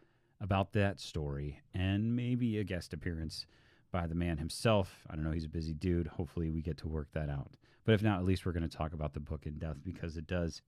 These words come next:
go into detail about the Civil War from a philosophical side of view by using historical fact and evidence. So, with all that to be said, check out these links.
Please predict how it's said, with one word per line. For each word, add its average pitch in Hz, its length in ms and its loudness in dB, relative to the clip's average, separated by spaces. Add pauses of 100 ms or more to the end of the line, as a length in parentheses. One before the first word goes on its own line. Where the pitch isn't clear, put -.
(100)
go 123 180 8
into 120 220 8
detail 85 580 2 (140)
about 95 340 2
the 92 80 -2
Civil 95 360 0
War 87 340 2
from 123 420 4
a 98 60 2
philosophical 82 760 -4
side 73 300 -4
of 73 100 -8
view 85 220 -2
by 85 180 -2
using 98 640 4 (360)
historical 90 560 0
fact 71 340 -6
and 67 100 -6
evidence. - 460 -16 (160)
So, - 380 -2 (1400)
with 101 140 4
all 180 200 6
that 180 220 4
to 175 120 -2
be 170 140 4
said, - 340 -6 (1120)
check 131 220 2
out 135 180 2
these 107 220 0
links. 78 460 -6